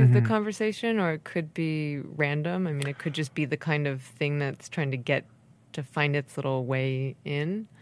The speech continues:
Speaker 2: Got it.
Speaker 1: Um, I don't, the thing that I don't like is the self-consciousness, like the, the thinking about what you're thinking about, the thinking about what you're saying, the
Speaker 2: Yeah, it's the
Speaker 1: anxiety
Speaker 2: worst
Speaker 1: about what's
Speaker 2: thing ever.
Speaker 1: happening. The, you know, th-, this is what we're trying to get people out of, and that's why the,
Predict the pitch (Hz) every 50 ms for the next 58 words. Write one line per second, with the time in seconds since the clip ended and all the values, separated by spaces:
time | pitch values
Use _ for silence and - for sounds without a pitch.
0 | - - - - - - - 127 117 110 107 - - - - 170 165 160 151 147
1 | 143 - - - 196 233 262 302 302 277 240 185 - 208 190 - 269 269 269 262
2 | 240 220 208 196 202 208 214 - - 190 185 180 170 - 175 160 - - - -
3 | 165 160 156 156 151 143 - - 190 190 175 - - - 151 - 127 165 170 160
4 | - - 165 - - - - - - 160 151 - - 156 135 139 - - - -
5 | 156 - - - 202 190 - 185 175 165 165 147 165 156 135 147 143 - 151 135
6 | - - 165 147 143 151 143 139 135 135 127 - - - 139 - - 185 170 170
7 | 165 160 147 160 147 127 143 151 - - 143 - - - 160 151 151 143 131 131
8 | 139 123 156 147 151 156 160 160 131 170 165 175 180 180 185 180 175 165 165 165
9 | 160 147 151 156 - - 170 165 160 - 170 165 156 151 151 147 143 139 147 -
10 | - - 196 185 175 156 190 190 190 226 240 226 - 240 214 185 202 185 190 147
11 | 120 170 160 - 175 165 160 147 151 135 - 147 135 - - - - 160 156 -
12 | 143 143 143 143 139 131 - - - - 147 143 139 131 - - 139 139 135 135
13 | - -